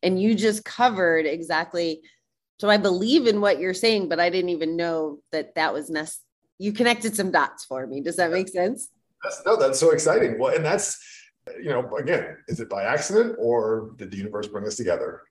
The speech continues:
Speaker 2: And depending on how you go about it, you're like, "Well, it's no coincidence you and I are speaking today." So it makes, it makes complete sense. And I know for me, my life has transformed because if you're constantly reacting to life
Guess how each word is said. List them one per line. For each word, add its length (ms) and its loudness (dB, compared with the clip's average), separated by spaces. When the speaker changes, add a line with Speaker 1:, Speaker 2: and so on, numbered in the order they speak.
Speaker 2:
And 400 -12
depending 400 -4
on 120 -8
how 120 -6
you 140 -6
go 180 0
about 240 0
it, 120 -2
you're 120 -6
like, 160 -12
"Well, 220 0
it's 200 -6
no 140 -6
coincidence 680 -4
you 120 -10
and 80 -10
I 40 -8
are 80 -6
speaking 380 -12
today." 220 -6
So 340 -2
it 120 2
makes, 400 -2
it 120 -2
makes 220 2
complete 280 2
sense. 300 2
And 100 2
I 120 -2
know 200 2
for 140 -2
me, 400 -2
my 280 -4
life 260 0
has 140 -10
transformed 840 -2
because 760 -2
if 160 -2
you're 100 -4
constantly 500 0
reacting 360 -2
to 120 -2
life 580 -4